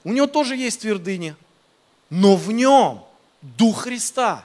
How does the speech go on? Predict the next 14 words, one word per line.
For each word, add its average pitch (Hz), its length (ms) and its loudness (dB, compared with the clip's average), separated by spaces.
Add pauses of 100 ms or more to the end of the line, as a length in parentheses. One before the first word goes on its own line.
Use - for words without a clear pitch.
(1000)
И 202 80 -8
ты 277 180 -4
начинаешь 240 640 0
видеть 254 520 -2
его, 165 460 -4 (400)
и 190 80 -2
он 262 180 4
способен 220 960 2 (380)
служить 226 760 -2
тебе, 185 480 -2 (720)
если 226 300 -6
ты 208 180 -8
чуть 196 220 -10
пониже. 147 500 -10